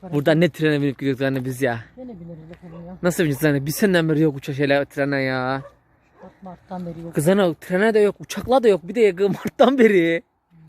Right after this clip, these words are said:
Speaker 2: Bütün şey içinde kaldık. Hadi burada şey var, pistte çalışma var diyelim. Tren yanında da mı çalışma var?
Speaker 1: Ne
Speaker 2: Virüs
Speaker 1: bileyim.
Speaker 2: var diye hep, e, her yeri durdurdular.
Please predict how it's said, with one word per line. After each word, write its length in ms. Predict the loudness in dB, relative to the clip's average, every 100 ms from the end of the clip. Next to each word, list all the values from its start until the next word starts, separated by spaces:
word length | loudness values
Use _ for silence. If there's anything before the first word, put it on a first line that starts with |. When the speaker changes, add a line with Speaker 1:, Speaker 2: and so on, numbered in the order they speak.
| _ -20 _ _ -18
Speaker 2:
Bütün 260 | -4 -2
şey 200 | 0 0
içinde 220 | 0 0 0
kaldık. 400 | 0 0 -2 -6 _ _ _ _ _ _ _ _ _ _ _ _ _ _
Hadi 300 | -10 -4 -2
burada 180 | 2 0
şey 240 | 2 2
var, 280 | 4 4 0 -6 -16 -20 -20 _
pistte 240 | -16 -8 -4
çalışma 320 | -4 -2 0
var 160 | 2 4
diyelim. 360 | 2 2 -2 _ _ _ _ _ _ _ _ -20 0
Tren 200 | 4 4
yanında 200 | 2 0
da 60 |
mı 80 | -2
çalışma 360 | -2 -2 -2 0
var? 220 | 0 -4 _ _ _ _ _ _ _ _ -20 -20
Speaker 1:
Ne 80 | 0
Speaker 2:
Virüs 240 | 4 4
Speaker 1:
bileyim. 100 | 4
Speaker 2:
var 220 | 4 4 2
diye 380 | 0 0 -2 -6
hep, 280 | -8 -6
e, 220 | -12 -14 -14 -16 -20 -20 -6
her 140 | 0
yeri 220 | 4 4 2
durdurdular. 560 | -2 -2 2 2 2